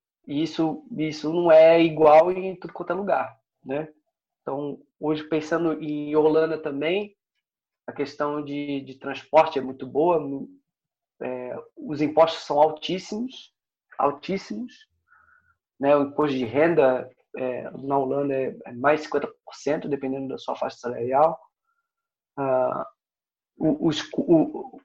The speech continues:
o custo de vida lá é altíssimo, um dos maiores da Europa.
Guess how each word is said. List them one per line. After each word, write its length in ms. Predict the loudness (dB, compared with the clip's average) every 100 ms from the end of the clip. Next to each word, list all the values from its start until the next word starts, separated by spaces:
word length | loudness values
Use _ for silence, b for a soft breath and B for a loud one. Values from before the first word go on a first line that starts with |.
| _
o 80 | -8
custo 420 | -4 2 2 2
de 100 | -2
vida 220 | 0 4 6
lá 120 | 8
é 60 | 8
altíssimo, 840 | 6 4 -2 -4 -6 -10 -8 -8 _ _
um 100 | -8
dos 120 | -6 2
maiores 340 | 6 6 6
da 60 | 4
Europa. 500 | 6 6 4 -2